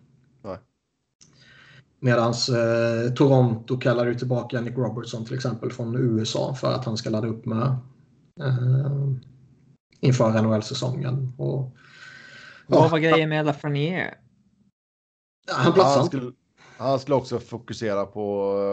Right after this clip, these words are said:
Speaker 1: eh,
Speaker 2: Fast han platsar
Speaker 1: N H L-säsongen.
Speaker 2: inte.
Speaker 1: Ehm, ja, men alltså, du har ju Alex Newhook är också Colorado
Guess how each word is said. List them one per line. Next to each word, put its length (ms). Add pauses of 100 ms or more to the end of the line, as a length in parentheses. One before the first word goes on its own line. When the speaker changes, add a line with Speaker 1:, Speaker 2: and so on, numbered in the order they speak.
(340)
Speaker 1:
eh, 60
Speaker 2:
Fast 260
han 100
platsar 280
Speaker 1:
N 60
H 80
L-säsongen. 400
Speaker 2:
inte. 120 (840)
Speaker 1:
Ehm, 640 (840)
ja, 100
men 80
alltså, 200
du 140
har 200
ju 420
Alex 340
Newhook 560
är 120
också 360
Colorado 760